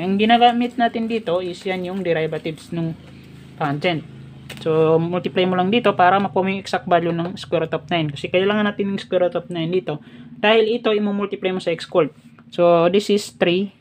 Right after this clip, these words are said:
secant theta equal to nine plus x squared. So, yan. Alam natin na ang,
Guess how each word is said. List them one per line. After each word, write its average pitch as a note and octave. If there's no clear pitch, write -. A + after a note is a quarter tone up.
secant F3
theta F3
equal D#3+
to D#3+
nine E3+
plus D#3+
x -
squared. D3+
So, -
yan. E3
Alam G3+
natin A3
na G3+
ang, G3